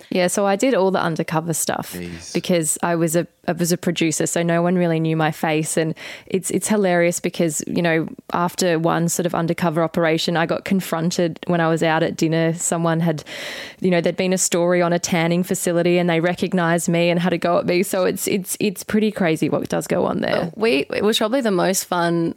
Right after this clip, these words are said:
Speaker 3: when we were both working at Seven together and I was working at Stage Night, Amy was working on news, but we got sent on a story involving Billy Brownless. So he was in Adelaide after all things went down with the affair. And
Speaker 1: No, I think you need to put context. So that was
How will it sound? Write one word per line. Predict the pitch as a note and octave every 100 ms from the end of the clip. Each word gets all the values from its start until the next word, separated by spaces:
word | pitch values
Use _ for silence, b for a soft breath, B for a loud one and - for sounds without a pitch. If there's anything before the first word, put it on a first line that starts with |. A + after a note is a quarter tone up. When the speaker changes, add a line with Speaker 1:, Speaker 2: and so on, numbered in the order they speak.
| _
Speaker 3:
when | - F#3 F3
we | F3
were | F3
both | E3 D#3+ F3
working | E3+ E3+ F3 E3+
at | -
Seven | - E3+ E3+ F3
together | F3+ D#3 C#3+ E3+
and | E3+
I | E3
was | E3+
working | E3+ E3+ E3+
at | -
Stage | - F#3 E3+
Night, | F3 E3+ F3
Amy | F3+ F3
was | E3
working | F3 F3 F3+
on | E3
news, | E3 E3 -
but | -
we | F3
got | G3 -
sent | - G3 E3+ - - B B B B
on | F#3+
a | F#3+
story | - - F3 E3+ F3 E3+ E3+ -
involving | F3 E3+ E3+ E3+ E3+
Billy | E3+ E3+ F3
Brownless. | D#3+ C3 D#3 A3+ A#3
So | - F3
he | G#3+
was | A3 A3
in | F#3 F3
Adelaide | D#3+ F3+ F3 D#3+ E3+
after | F3 F3+ - E3+ E3+
all | E3+
things | - E3+ D#3
went | F3 -
down | E3+ F3 E3+
with | -
the | -
affair. | E3 - F3+ - F#3 - B B B B
And | F#3+ F3+ F3+ F3 A#3+
Speaker 1:
No, | -
I | -
think | F#4 C4
you |
need | F4
to | -
put | B3+
context. | - G#3 G#3 - -
So | - F3+ F3+
that | F#3
was | G3+ F#3+